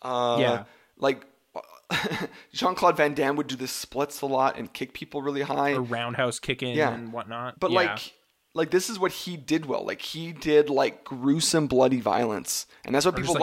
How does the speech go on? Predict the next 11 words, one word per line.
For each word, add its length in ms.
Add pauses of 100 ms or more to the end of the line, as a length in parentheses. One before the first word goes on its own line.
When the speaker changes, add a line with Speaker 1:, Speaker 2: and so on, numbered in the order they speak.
Speaker 1:
loved 80
about 180
his 120
movies. 300
Speaker 2:
snapping 540
necks 460
and, 180
like, 160
choking 400
dudes 280
out, 260